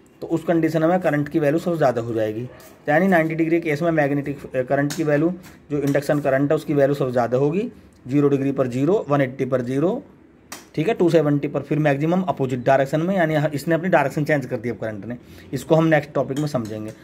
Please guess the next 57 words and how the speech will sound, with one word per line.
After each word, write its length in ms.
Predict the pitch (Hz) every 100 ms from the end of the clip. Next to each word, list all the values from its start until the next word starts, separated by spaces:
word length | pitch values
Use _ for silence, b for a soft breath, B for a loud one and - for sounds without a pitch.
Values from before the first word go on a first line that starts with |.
| B B
और 160 | 156 170
थ्री 200 | 190 190
सिक्सटी 280 | 185 170 190
में 100 | 220
फिर 180 | 196
ये 80 | 170
ज़ीरो 260 | 160 151 131
हो 80 | 123
जाती 320 | 117 104 117
है, 80 | 127 B B -
फिर 140 | 202
घूमना 320 | 185 185 190
कंटिन्यू 440 | 190 185 180 196 190
रहता 240 | 185 180
है, 60 | 214
तो 100 | 208
फिर 180 | 196 175
दोबारा 300 | 156 131 120
कर 140 | 131
ये 160 | 156 233
इस 200 | 185 -
तरह 120 | 127
से 200 | 185 294 B B -
अपनी 200 | 131 151
मैक्सिमम 360 | 151 139 131 143
वैल्यू 180 | 127 127
पर 120 | 131
जाएगी 340 | 139 151 175
इस 200 | 202 190
तरह 140 | 202 208
से, 200 | 311 - - - -
और 200 | 156 160
ये 280 | 165 180 185 - -
फिर 200 | 165 151
मिनिमम 400 | 147 139 127 120
वैल्यू 240 | 113 113
पर 100 | 113
आए। 160 | 110 110
इस 140 | 151 151
तरह 160 | 208
से 80 | 208
ये 60 | 233
प्रोसेस 300 | 226 185 262
चलता 300 | 190 165 165
रहता 300 | 151 107 107
है। 160 | 107 - B B B -
तो 160 | 175 185
ये 160 | 175 202
तो 120 | 214
रही 240 | 208 196 202
बात 300 | 208 226 -
कि 160 | - 208
मैग्नेटिक 440 | 190 170 190 202
फील्ड 300 | - 190 202
के 60 | 220
इफेक्ट 360 | 202 180 175 -
से, 280 | 196 226